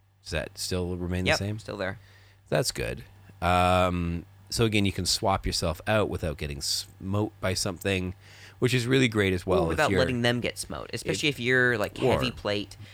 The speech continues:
Speaker 2: big broadsword,
Speaker 1: or vice
Speaker 2: big
Speaker 1: versa.
Speaker 2: shield, you
Speaker 1: If
Speaker 2: know,
Speaker 1: you're the
Speaker 2: like
Speaker 1: squishy cannon, uh, well, I guess you wouldn't be a squishy cannon as a fighter, likely. You're more likely, you're right. You're more likely to be the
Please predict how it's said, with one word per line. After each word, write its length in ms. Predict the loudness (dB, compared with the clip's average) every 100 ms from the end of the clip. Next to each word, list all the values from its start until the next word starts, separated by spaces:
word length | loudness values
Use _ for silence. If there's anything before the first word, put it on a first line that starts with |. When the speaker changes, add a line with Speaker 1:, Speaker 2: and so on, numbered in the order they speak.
| -20 -20 -2
Speaker 2:
big 220 | -2 0
broadsword, 480 | 2 2 2 2 4
Speaker 1:
or 20 |
vice 320 | 4 4 2
Speaker 2:
big 100 | 4
Speaker 1:
versa. 300 | 4 4 2 -4
Speaker 2:
shield, 120 | -6
you 80 | -4
Speaker 1:
If 20 | 0
Speaker 2:
know, 20 |
Speaker 1:
you're 40 | 2
the 40 |
Speaker 2:
like 60 | 2
Speaker 1:
squishy 340 | 0 0 0
cannon, 580 | -2 -2 0 -2 -4 -8 -14 -20 -20 -10
uh, 400 | -4 -2 -2 -4 -2
well, 120 | 0
I 60 | 2
guess 140 | 0
you 60 | -2
wouldn't 120 | 0
be 60 | 0
a 40 |
squishy 280 | -2 -6 -6
cannon 300 | -6 -6 -6
as 120 | -8
a 40 |
fighter, 300 | -8 -8 -6
likely. 400 | -8 -10 -10 -12 -14 -20 -20 -18 0
You're 140 | 4
more 160 | 4 6
likely, 300 | 4 2 0
you're 120 | 0
right. 180 | -2 -2
You're 160 | 2
more 140 | 4 6
likely 300 | 4 2 0
to 80 | 0
be 180 | 0 0
the 380 | 0 0 -2